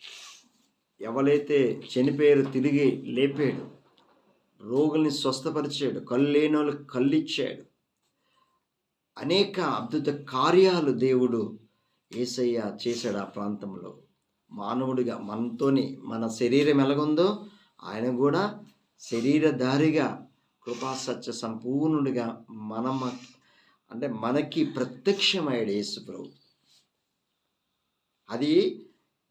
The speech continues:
రోమ్, అక్కడ చరిత్రలో రాసుంటది, యేసు ప్రభు ఈ లోకానికి జన్మించాడు. చరిత్రలో బుక్లో రాసుంటది.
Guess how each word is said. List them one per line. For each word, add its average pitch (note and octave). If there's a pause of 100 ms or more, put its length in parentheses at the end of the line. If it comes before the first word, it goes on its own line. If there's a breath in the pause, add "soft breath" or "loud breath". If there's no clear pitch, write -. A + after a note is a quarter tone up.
రోమ్, C#3 (120)
అక్కడ B2 (120)
చరిత్రలో D#3+
రాసుంటది, C#3
యేసు C#3
ప్రభు C#3+
ఈ C#3
లోకానికి C3
జన్మించాడు. A#2
చరిత్రలో C#3
బుక్లో A2+
రాసుంటది. C#3